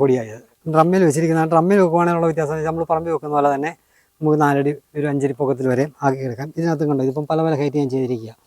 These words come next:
ഏറ്റവും താഴെ ഇതാ തൈ വെച്ചത് ഇതാ, അതിൻ്റെ ചുവട്ടിൽ നിന്ന് വേറെ കിളുത്ത് വന്നതാണിത്.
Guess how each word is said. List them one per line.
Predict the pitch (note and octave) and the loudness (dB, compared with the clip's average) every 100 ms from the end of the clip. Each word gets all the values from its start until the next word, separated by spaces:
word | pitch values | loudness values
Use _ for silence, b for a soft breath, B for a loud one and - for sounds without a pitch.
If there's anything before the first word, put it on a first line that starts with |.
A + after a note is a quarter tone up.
| _ _ _ _ _ | _ _ _ _ _
ഏറ്റവും | D#3+ F3+ D#3+ | 0 2 6
താഴെ | D#3 D#3+ F3 - - | 6 6 4 -6 -8
ഇതാ | D3+ C#3+ - _ - | -6 -6 -10 _ 2
തൈ | D#3 C#3+ | 4 2
വെച്ചത് | - D3+ A2 | 0 -2 -2
ഇതാ, | A#2+ _ _ _ - | -10 _ _ _ -8
അതിൻ്റെ | E3 E3 | -4 0
ചുവട്ടിൽ | D#3 E3 | 0 0
നിന്ന് | D#3+ | 0
വേറെ | D#3 E3 E3+ | 0 0 -2
കിളുത്ത് | D3 C#3+ D3+ | -2 -2 -4
വന്നതാണിത്. | C3+ C3 B2+ A#2+ | -4 -6 -8 -10